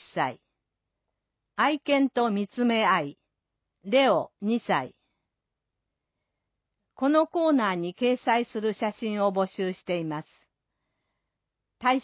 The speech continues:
象、三歳以下の乳幼児、兄弟や友達同士など、複数名、三人まででの応募か。申し込み方法、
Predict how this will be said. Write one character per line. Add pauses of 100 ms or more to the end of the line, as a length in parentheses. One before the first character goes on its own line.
(120)
象、 (560)
三
歳
以
下
の
乳
幼
児、 (320)
兄
弟 (180)
や (140)
友
達
同
士
な
ど、 (300)
複
数
名、 (160)
三
人
ま
で
で
の (120)
応
募
か。 (1200)
申
し
込
み
方
法、